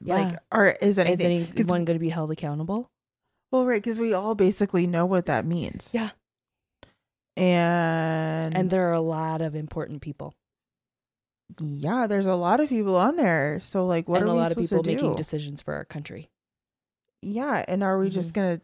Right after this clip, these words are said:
Speaker 2: just pretend like it didn't happen? I'm
Speaker 1: Yeah.
Speaker 2: just like, "Hello?"
Speaker 1: Mm-hmm.
Speaker 2: Um, <clears throat>
Speaker 1: So
Speaker 2: we
Speaker 1: that's
Speaker 2: really
Speaker 1: why I, like, 'cause l-, seriously, every time I think I like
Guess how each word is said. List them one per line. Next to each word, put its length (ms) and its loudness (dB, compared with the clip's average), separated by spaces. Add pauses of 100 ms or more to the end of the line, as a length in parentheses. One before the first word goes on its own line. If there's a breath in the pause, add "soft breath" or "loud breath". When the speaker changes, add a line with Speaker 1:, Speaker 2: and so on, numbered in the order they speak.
Speaker 2:
just 200 -6
pretend 320 0
like 180 -4
it 80 -6
didn't 220 -2
happen? 640 -4
I'm 180 2
Speaker 1:
Yeah. 80 2
Speaker 2:
just 420 -2
like, 460 -4 (420)
"Hello?" 640 2 (160 loud breath)
Speaker 1:
Mm-hmm. 280 -8
Speaker 2:
Um, 420 -4 (140)
<clears throat> 440 2 (100)
Speaker 1:
So 160 -6
Speaker 2:
we 20 2
Speaker 1:
that's 220 4
Speaker 2:
really 120 2
Speaker 1:
why 320 0 (180)
I, 160 -4 (160)
like, 300 2 (240 soft breath)
'cause 300 -2 (160)
l-, 80 -8
seriously, 760 -4
every 240 -6
time 260 -6
I 100 -4
think 320 -8
I 380 -6
like 640 -10